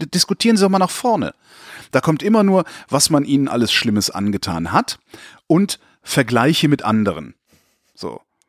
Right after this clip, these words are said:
Ja, die anderen machen aber auch, ja, toll, die anderen Kinder kriegen auch kein Smartphone, nur weil du eins hast. Das sind so ganz komische Argumente, genauso wie der Gauland irgendwie. Ja, der François Mitterrand hat das auch gesagt, das mit der Wehrmacht. Ja, und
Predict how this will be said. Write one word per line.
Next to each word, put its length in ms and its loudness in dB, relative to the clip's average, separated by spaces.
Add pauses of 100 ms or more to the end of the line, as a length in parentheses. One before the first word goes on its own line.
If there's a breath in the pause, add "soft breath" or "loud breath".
(280)
Ja, 240 0
die 140 0
anderen 400 2
machen 240 0
aber 160 4
auch, 120 -2
ja, 280 4
toll, 260 2
die 140 0
anderen 220 2
Kinder 220 4
kriegen 280 -8
auch 140 -2
kein 140 2
Smartphone, 460 2
nur 140 4
weil 100 4
du 160 0
eins 260 -2
hast. 380 -6 (1000 soft breath)
Das 160 0
sind 160 0
so 120 -2
ganz 260 -2
komische 320 -4
Argumente, 540 -4
genauso 340 0
wie 60 -6
der 120 2
Gauland 600 0
irgendwie. 280 -8 (240 loud breath)
Ja, 140 4
der 140 0
François 360 0
Mitterrand 480 2
hat 140 2
das 160 0
auch 240 2
gesagt, 380 -2
das 140 -2
mit 140 -6
der 160 0
Wehrmacht. 300 -2 (260 loud breath)
Ja, 200 2
und 420 0